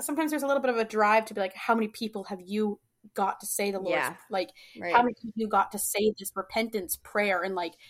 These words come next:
Speaker 1: and it's, it's more, it's like, "What's God doing? You know, where is he, where is he leading you? And are you obeying? And, and how,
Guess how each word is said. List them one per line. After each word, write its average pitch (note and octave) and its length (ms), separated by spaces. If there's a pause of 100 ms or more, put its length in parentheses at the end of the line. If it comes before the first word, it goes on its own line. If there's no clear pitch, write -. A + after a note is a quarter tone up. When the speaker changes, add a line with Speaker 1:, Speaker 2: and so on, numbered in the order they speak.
(320)
Speaker 1:
and A#3+ 140
it's, - 360 (680)
it's C4 180
more, D4 200
it's D4 160
like, G#3+ 320 (360)
"What's B3+ 280
God G3+ 260
doing? F#3+ 400 (340)
You A#3 80
know, G#3 120
where G3+ 300
is A3 180
he, G3+ 360 (220)
where A3 220
is A#3+ 120
he G#3+ 100
leading G3+ 280
you? G3 300
And G#3 180
are G3+ 140
you G3 180
obeying? F#3 460
And, F#3+ 180 (100)
and G#3 140
how, - 160